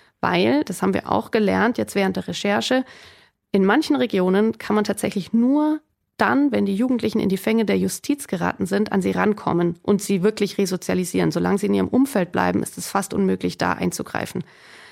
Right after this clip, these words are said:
Das Problem ist aber, das ist nicht ganz Italien. Dieses Gesetz gilt aber im ganzen Land. Und das bedeutet, dass Jugendliche, die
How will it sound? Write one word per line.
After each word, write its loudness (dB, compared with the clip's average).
Das -10
Problem 2
ist 0
aber, 2
das 2
ist -4
nicht 0
ganz 0
Italien. -2
Dieses -4
Gesetz -2
gilt 2
aber 0
im 0
ganzen -2
Land. -2
Und -2
das -4
bedeutet, 0
dass -4
Jugendliche, 0
die 0